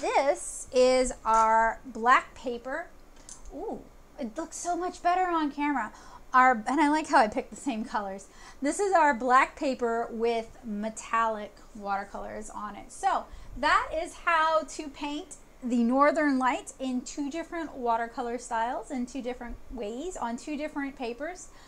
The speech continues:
Um, it has been an two hours and thirty minutes. I promise if you're doing this at home and it's not raining, it will not take two hours and thirty minutes. This is really not that long a thing. It's just the dry times on this one.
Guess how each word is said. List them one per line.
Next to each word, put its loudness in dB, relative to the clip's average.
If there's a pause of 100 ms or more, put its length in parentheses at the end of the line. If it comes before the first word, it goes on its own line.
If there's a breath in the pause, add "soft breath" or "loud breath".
(380 loud breath)
Um, -2
it -4
has 2
been -4
an -4 (200)
two 0
hours 4
and 0
thirty 4
minutes. -4 (120)
I 2
promise 0
if -4
you're -2
doing 0
this 0
at 0
home 4
and -4
it's -10
not -4
raining, -6
it -6
will -6
not -6
take -4
two -6
hours -2
and -10
thirty -8
minutes. -12 (380 loud breath)
This -2
is -2
really 2
not 0
that 2
long -2
a -8
thing. -6 (340)
It's -8
just -10
the -8
dry -4
times -6
on -4
this -12
one. -6